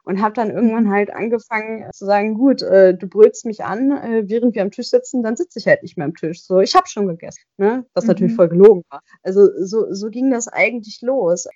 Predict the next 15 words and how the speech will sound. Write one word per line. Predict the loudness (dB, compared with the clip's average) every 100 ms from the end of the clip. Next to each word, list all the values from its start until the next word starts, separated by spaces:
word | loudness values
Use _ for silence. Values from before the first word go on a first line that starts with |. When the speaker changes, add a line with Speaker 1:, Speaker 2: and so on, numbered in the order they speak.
| -8
Speaker 1:
Letztendlich | -8 -6 -10 -12 -4
war | -2
das | 0 -4
für | -4
mich | -4 -4 -6
eine | -2 -2
Problemlösestrategie, | -2 -6 -4 4 6 6 2 -8 -10 -12 -10 -12 -8 -8 -10 _ _ _
häusliche | 0 2 2 -6 -8
Schwierigkeiten | -12 -4 -2 -4 -4 2 2 2 -6 -8
zu | -8 -8
lösen | -4 -2 0 0
oder | 0 2 2
denen | 0 -6
einfach | -12 -12 -16
stumpf | -10 -10 -10